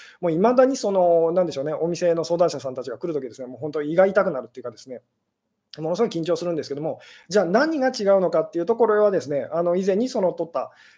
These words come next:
えー、お話しした心に余裕を持つ秘訣っていうところでお話ししましたけども、以前の私はその緊張してることを、に気づかないし、その認めることができないし、受け入れることができなかったんですと。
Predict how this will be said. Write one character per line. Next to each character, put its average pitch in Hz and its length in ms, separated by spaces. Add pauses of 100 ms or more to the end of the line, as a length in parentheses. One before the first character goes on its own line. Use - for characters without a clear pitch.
(100)
え 151 200
ー、 139 40
お 135 40
話 156 260
し - 60
し - 20
た 202 80
心 196 300
に 175 120
余 165 160
裕 196 60
を 185 40
持 226 100
つ 240 100
秘 - 80
訣 202 240
っ 214 40
て 180 60
い 160 40
う - 20
と 180 80
こ 208 100
ろ 208 60
で 185 60
お 139 40
話 160 200
し - 60
し - 100
ま 156 80
し - 40
た 127 60
け 120 80
ど 123 100
も、 135 220
以 240 100
前 311 120
の 247 160
私 160 280
は 143 240
そ 139 120
の 131 40
緊 294 280
張 285 200
し - 80
て 247 80
る 233 60
こ 233 100
と 220 140
を、 147 280 (260)
に 160 100
気 - 160
づ 202 160
か 311 140
な 180 140
い 123 80
し、 - 120
そ 143 140
の 143 280
認 165 180
め 262 100
る 247 60
こ 247 100
と 226 60
が 156 80
で 131 100
き 170 80
な 147 80
い 113 60
し、 127 100
受 127 100
け - 80
入 240 60
れ 247 80
る 233 80
こ 226 80
と 180 60
が 110 80
で - 60
き 143 60
な 175 80
か 170 60
っ - 80
た 120 80
ん 113 40
で - 60
す - 80
と。 - 60